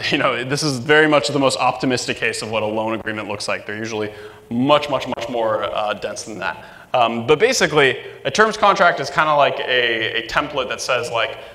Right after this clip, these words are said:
um, you know, like, blank promised to pay blank back, uh, blank at blank interest rate, um, and if that doesn't happen, then blank happens to blank. Um, and the idea is that these can be reused for different,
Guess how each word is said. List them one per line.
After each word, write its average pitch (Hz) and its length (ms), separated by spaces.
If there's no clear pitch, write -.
um, 107 600
you 131 80
know, 117 160
like, 107 420
blank 160 400
promised 139 520
to 135 80
pay 123 440
blank 123 460
back, 113 480
uh, 107 300
blank 120 340
at 110 160
blank 113 300
interest 110 340
rate, 107 300
um, 104 360
and 113 160
if 107 80
that 117 160
doesn't 117 200
happen, 110 380
then 104 180
blank 104 280
happens 95 380
to - 60
blank. 64 280
Um, 110 500
and 131 120
the 139 80
idea 180 280
is 143 80
that - 140
these 131 140
can 147 140
be 131 80
reused 135 680
for 139 140
different, 120 380